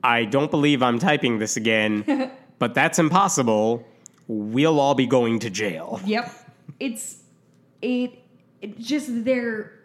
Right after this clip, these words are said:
Speaker 2: flagrant disregard of truth or facts is breathtaking.
Speaker 1: My favorite part about this bill is, like, it combines everything that is wrong with them. Like, they hate women
Speaker 2: Mm-hmm.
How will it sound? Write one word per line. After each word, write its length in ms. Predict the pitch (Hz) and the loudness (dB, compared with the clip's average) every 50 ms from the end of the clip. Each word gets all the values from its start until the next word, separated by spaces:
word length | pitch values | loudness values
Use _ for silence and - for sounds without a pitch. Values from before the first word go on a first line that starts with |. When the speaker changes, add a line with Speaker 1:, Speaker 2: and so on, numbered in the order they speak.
| _ _ _ _ _ | _ _ _ _ _
Speaker 2:
flagrant 1160 | - - - - - 226 233 226 220 226 226 240 240 247 214 185 214 208 190 180 160 196 175 | -20 -20 -20 -14 -6 -2 -2 -2 0 0 0 0 0 0 -2 -2 -4 -4 -4 -6 -6 -10 -10
disregard 840 | - 202 190 185 - - 214 196 175 175 170 170 175 175 175 180 180 | -8 -8 -8 -8 -8 -10 -8 -8 -6 -6 -6 -6 -4 -4 -6 -6 -8
of 380 | - - 180 170 170 170 175 170 - _ _ _ _ _ _ _ _ _ _ _ | -8 -8 -8 -8 -8 -10 -12 -16 -20 _ _ _ _ _ _ _ _ _ _ _
truth 840 | - - - - - 175 190 208 220 226 208 - - - - - - _ _ _ _ _ _ _ _ _ _ | -16 -16 -16 -12 -8 -4 -2 -2 0 -2 -2 -4 -10 -16 -18 -20 -20 _ _ _ _ _ _ _ _ _ _
or 180 | 208 185 175 175 | -4 -4 -4 -4
facts 800 | - - - - 165 170 175 196 208 214 - - - - - - - - | -8 -14 -16 -12 -8 -6 -4 -4 -4 -6 -8 -16 -18 -16 -18 -16 -8 -4
is 440 | 247 226 214 208 190 180 - - - _ _ _ _ _ _ _ _ | -2 -2 -2 -2 -4 -6 -10 -16 -20 _ _ _ _ _ _ _ _
breathtaking. 1300 | - 208 208 196 196 220 254 277 254 - - - - - - 220 190 180 - - 160 85 55 53 - - 226 | -6 -4 -2 -2 0 0 0 -2 -4 -6 -10 -14 -14 -8 -6 -4 -4 -4 -6 -8 -12 -12 -12 -14 -14 -12 -8
Speaker 1:
My 100 | 175 131 | -6 -6
favorite 320 | 123 - 151 135 120 127 123 | -4 -4 -4 -2 -2 -2 -2
part 180 | 131 127 120 | -2 -2 0
about 240 | 117 117 117 113 117 | 0 0 -2 -2 -4
this 140 | 131 110 107 | -6 -8 -8
bill 380 | 113 107 107 104 107 117 120 - | -6 -6 -4 -2 -2 -2 -4 -4
is, 200 | - 117 110 107 | -6 -8 -6 -6
like, 280 | 113 104 107 107 - - | -6 -6 -6 -8 -8 -8
it 120 | 131 127 | -10 -6
combines 540 | - 131 113 104 117 117 120 120 117 113 - - | -4 -4 -2 0 0 0 0 0 -2 -4 -6 -8
everything 1040 | - 104 104 104 104 113 120 120 120 117 120 - 131 120 120 117 117 120 120 113 123 | -6 -6 -6 -6 -6 -4 -2 -2 -2 -4 -2 -2 -2 0 0 0 -2 -2 -4 -6 -4
that 160 | - 117 110 | -4 -4 -4
is 140 | 110 107 101 95 | -4 -6 -6 -8
wrong 300 | 90 98 101 104 107 123 | -6 -6 -6 -4 -4 -4
with 180 | 135 131 131 - | -4 -4 -2 0
them. 220 | 143 143 143 139 | 0 0 2 0
Like, 220 | 127 117 107 - | -2 -2 -4 -6
they 180 | - 120 123 120 | -6 -4 -4 0
hate 260 | 113 151 180 180 - | 2 2 0 0 0
women 460 | 151 151 165 156 127 113 104 98 95 101 | 0 2 2 2 2 2 0 0 -2 -4
Speaker 2:
Mm-hmm. 400 | 226 226 233 208 196 185 180 | -4 -4 -4 -4 -6 -8 -10